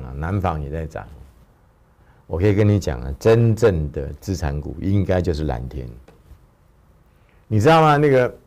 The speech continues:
台北车站前面那个双子星啊，正在盖的，它占五十趴的股权。然后呢，那个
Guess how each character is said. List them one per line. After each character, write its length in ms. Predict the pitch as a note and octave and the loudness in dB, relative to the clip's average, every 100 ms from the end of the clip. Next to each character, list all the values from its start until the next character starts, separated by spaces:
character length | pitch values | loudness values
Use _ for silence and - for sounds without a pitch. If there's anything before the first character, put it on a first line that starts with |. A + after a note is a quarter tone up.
| _ | _
台 120 | A#2 C#3 | 4 6
北 120 | B2 | 6
车 160 | B2 | 4
站 220 | B2+ B2+ G2 | 4 4 2
前 160 | F#2 | 0
面 160 | A2+ A2+ | 0 0
那 60 | A2 | -2
个 60 | |
双 280 | - A2+ A2+ | -2 -2 -2
子 180 | F#2 D2+ | -4 -10
星 280 | C#2+ F2+ F2 | -8 -8 -6
啊， 140 | D2 - _ | -8 -12 _
正 180 | B2+ A2+ | -2 -2
在 100 | G2 | -4
盖 260 | G#2+ D#2+ | -4 -6
的， 60 | B1+ - - _ _ _ - | -8 -16 -20 _ _ _ -2
它 160 | E3 | 0
占 340 | - D4+ - - _ | 4 4 4 -2 _
五 240 | B3 F#3+ D3+ | 2 4 4
十 220 | - G3 | 2 2
趴 240 | G3 G#3+ | 6 6
的 100 | G3 | 6
股 220 | B2+ A#2 G2 | 4 0 -2
权。 340 | G2 F2+ F#2 - _ _ _ _ _ _ _ _ _ _ _ _ _ _ _ _ | -4 -6 -8 -14 _ _ _ _ _ _ _ _ _ _ _ _ _ _ _ _
然 180 | C3 E3+ | 2 6
后 100 | G#3+ | 8
呢， 160 | G3+ F3 | 8 8
那 140 | G#3 | 6
个 140 | F#3 | 6